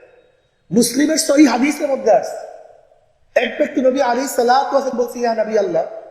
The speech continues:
কোন ব্যক্তি যদি আল্লাহর রাস্তায় শহীদ হয়ে যায়,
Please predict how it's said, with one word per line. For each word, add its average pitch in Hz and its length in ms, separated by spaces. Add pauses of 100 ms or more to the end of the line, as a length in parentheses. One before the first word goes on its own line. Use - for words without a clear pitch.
(600)
কোন 262 180
ব্যক্তি 269 280
যদি 269 100
আল্লাহর 247 360
রাস্তায় 262 260
শহীদ 247 440
হয়ে 226 120
যায়, - 180